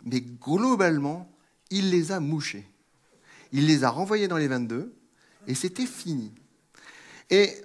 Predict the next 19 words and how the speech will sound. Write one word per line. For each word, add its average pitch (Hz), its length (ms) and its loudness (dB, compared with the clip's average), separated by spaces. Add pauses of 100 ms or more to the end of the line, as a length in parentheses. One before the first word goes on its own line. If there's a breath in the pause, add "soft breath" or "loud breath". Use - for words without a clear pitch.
(120)
on 170 160 2
a 180 120 6
retenu 202 720 -2
de, 151 260 2
de 139 160 -2
cette 135 340 -6
histoire, 175 720 -2 (300 soft breath)
cette - 340 -8
phrase 180 560 -2
qui 131 200 -8
est 120 40 0
rentrée 180 300 -6
aussi 196 240 -4
dans 175 100 -4
notre 156 200 -4
langage 170 380 -2
à 160 60 0
nous, « 226 300 -6 (760 loud breath)
Rendez 180 600 -2